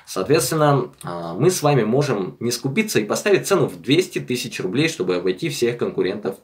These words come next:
наверняка. Допустим, купили мы её за двести тысяч и вложим пятьдесят тысяч в ремонт. То есть постелим, а, не ламинат, а линолеум, поклеим красивые обои, а,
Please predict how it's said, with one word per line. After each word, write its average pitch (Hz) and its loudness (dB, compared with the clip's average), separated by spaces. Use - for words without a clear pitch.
наверняка. 95 -4
Допустим, - -2
купили 160 2
мы 117 2
её 113 2
за 90 0
двести 104 -2
тысяч 180 -2
и 123 2
вложим 151 4
пятьдесят 107 -2
тысяч 135 -4
в 95 -6
ремонт. 101 -2
То 98 2
есть 92 -2
постелим, 127 0
а, 87 -8
не 107 -4
ламинат, 156 2
а 87 0
линолеум, 175 2
поклеим 185 4
красивые 101 2
обои, 151 4
а, 90 -8